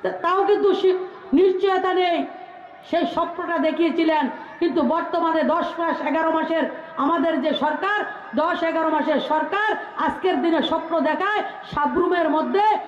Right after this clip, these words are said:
আমাদের ভারত উত্তর পূর্বাঞ্চলের সবচেয়ে বড় রেলওয়ে স্টেশন আমাদের সাবরুম হবে। আজকের দিনে আমরা স্বপ্ন দেখি, যে স্বপ্নটা দেখতাম সেটা বাস্তবায়িত হতে চলছে, যে আগামী নয় তারিখ আগরতলা থেকে আমাদের প্রিয় প্রধানমন্ত্রী আগরতলা আসবেন।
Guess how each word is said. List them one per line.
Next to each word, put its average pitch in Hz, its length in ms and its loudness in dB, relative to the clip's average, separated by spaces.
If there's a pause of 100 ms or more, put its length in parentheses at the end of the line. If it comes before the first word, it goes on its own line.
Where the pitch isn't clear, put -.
(140)
আমাদের 320 400 2
ভারত 285 280 0 (320)
উত্তর 415 420 2
পূর্বাঞ্চলের 339 680 2 (320)
সবচেয়ে 339 460 -2
বড় 302 220 2
রেলওয়ে 294 380 2
স্টেশন 359 440 0 (240)
আমাদের 269 340 2
সাবরুম 285 460 0 (100)
হবে। 254 220 4 (720)
আজকের 403 420 2
দিনে 440 160 4
আমরা 427 260 2
স্বপ্ন 403 360 0
দেখি, 415 360 4 (380)
যে 392 120 4
স্বপ্নটা 415 500 2
দেখতাম 415 460 2 (300)
সেটা 370 180 -2
বাস্তবায়িত 392 640 0
হতে 370 280 2
চলছে, 381 380 2 (400)
যে 262 100 0
আগামী 381 420 2
নয় 370 280 2
তারিখ 370 340 4 (280)
আগরতলা 381 580 2
থেকে 370 200 0
আমাদের 370 360 2
প্রিয় 359 240 4
প্রধানমন্ত্রী 370 600 2
আগরতলা 359 520 0
আসবেন। 359 420 2